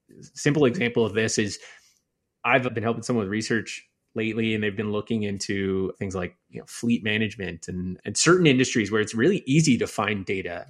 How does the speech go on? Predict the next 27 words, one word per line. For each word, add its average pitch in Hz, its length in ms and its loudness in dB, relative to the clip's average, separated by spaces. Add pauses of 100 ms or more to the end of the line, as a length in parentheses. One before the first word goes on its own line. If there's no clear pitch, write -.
right? 117 160 4
I, 127 200 6 (100)
when 123 140 2
I 123 80 4
worked 123 260 2
at 120 140 4
my 113 340 2 (340)
first 135 200 -2
company 120 180 2
I 110 40 4
worked 107 200 0
for, 113 140 0
which 101 140 -2
was, 101 100 -8
like, 98 100 -4
an - 80 -8
anti-fraud, 104 580 -4
anti-money 98 480 -2
laundering 92 440 -4
company, 92 420 -8 (240)
they 131 100 6
sold 117 500 4
to 101 420 -2 (140)
banks 131 340 0
and 104 80 -12
credit 120 260 0
unions. - 420 -16